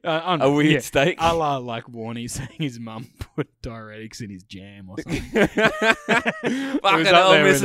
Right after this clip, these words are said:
Speaker 1: that.
Speaker 2: Warren.
Speaker 1: Yeah. <laughs> Um, but yeah. Yeah.
Speaker 2: So w-, we've covered swimming, right?
Speaker 1: Yeah.
Speaker 2: And we're burning through this fucking episode, mate. You know, the camera's on. We're firing off. We're going nuts.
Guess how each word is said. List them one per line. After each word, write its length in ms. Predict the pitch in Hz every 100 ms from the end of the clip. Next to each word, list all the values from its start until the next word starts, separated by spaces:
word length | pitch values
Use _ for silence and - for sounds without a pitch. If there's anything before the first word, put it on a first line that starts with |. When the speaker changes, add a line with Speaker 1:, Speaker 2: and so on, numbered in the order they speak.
| 135
Speaker 1:
that. 40 |
Speaker 2:
Warren. 400 | 170 180 190 196 -
Speaker 1:
Yeah. 380 | 123 117 113 107
<laughs> 60 | 139 165 - 165 - 160 - - _ - -
Um, 560 | - 113 113 110 107 113
but 180 | 117 110
yeah. 220 | 110 98 98 _ _ - _ - - -
Yeah. 160 | 113 107 _ _ _ - _ - - _
Speaker 2:
So 380 | - 131 120 117
w-, 200 | 107 - -
we've 240 | 123 -
covered 320 | 160 165 131
swimming, 540 | - 120 107 90 67 _ -
right? 260 | 85 90
Speaker 1:
Yeah. 140 | 113 113
Speaker 2:
And 80 | 135
we're 80 | 143
burning 420 | 127 135 175 113
through 180 | 107 87
this 100 | 78
fucking 340 | - 92 -
episode, 400 | 80 - - - -
mate. 200 | - - _ -
You 100 | 98
know, 140 | 64
the 100 | -
camera's 420 | 101 143 131 98 90
on. 300 | 71 69 - _
We're 140 | 95
firing 480 | 95 - 113 98 73
off. 160 | - -
We're 120 | - 101
going 340 | 120 87 82
nuts. 340 | 80 - -